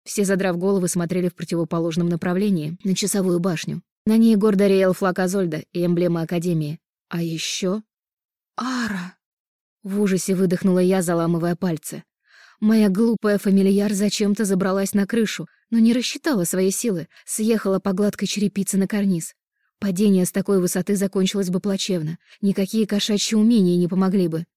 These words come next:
"Держи". Не глядя, всучила свои вещи первому попавшемуся студенту. "Сейчас не до тайн. Нужно немедленно спасти Ару. Она продержится наверху от силы пару минут". Взлететь не успела. В спину ударил вопрос.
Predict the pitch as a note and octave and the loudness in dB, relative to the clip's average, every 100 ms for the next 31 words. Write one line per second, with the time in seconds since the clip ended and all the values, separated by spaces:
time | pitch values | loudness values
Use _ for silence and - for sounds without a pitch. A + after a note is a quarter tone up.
0 | _ _ _ - G#3 B3+ G#3 A3 F#3 _ | _ _ _ -6 -2 -2 0 0 -2 _
1 | _ _ _ _ - F#3+ F#3 F#3+ F#3+ F#3 | _ _ _ _ -2 2 2 2 0 0
2 | - F3+ F#3+ F#3 F#3+ F#3 G3+ G#3 G3+ - | -2 -2 0 0 2 2 2 2 -2 0
3 | F#3+ F3+ F3 F3+ F3 F3+ - F3+ - F3+ | 0 2 0 -2 -2 -4 -2 -2 -2 -4
4 | E3+ D#3+ D#3+ E3 _ _ _ _ _ _ | -4 -4 -6 -12 _ _ _ _ _ _
5 | - A#3+ - A#3 G3+ F#3+ F#3+ F#3+ E3+ D#3+ | -8 -4 -2 0 2 2 0 -2 -4 -4
6 | - _ G3+ G#3+ F#3+ G3+ G3 G3 G3 F#3+ | -10 _ 0 2 4 4 4 4 2 2
7 | G3 G3 - F#3+ - F#3 - E3+ D#3+ E3 | 0 0 -2 -6 -2 -4 -4 -6 -6 -8
8 | _ - G#3+ G#3+ G3 G#3 G3+ F3+ F3+ F#3+ | _ -4 0 2 2 0 0 0 -2 0
9 | F#3 F#3 - G#3 F3 - G#3+ F#3 E3 G#3+ | 0 0 -2 -4 -4 -2 -2 0 -2 -2
10 | G3 F3+ F3 D#3+ - _ _ _ _ G3+ | 0 2 0 -2 -8 _ _ _ _ -8
11 | G3 G#3+ G3 F#3+ F3+ F3 - F#3 E3 D#3+ | 0 2 2 2 0 -2 -2 -4 -4 -6
12 | - _ - - G3+ F3 E3 E3+ E3 D#3+ | -12 _ -10 -2 0 0 0 -2 -2 -4
13 | D#3 E3 - | -6 -8 -8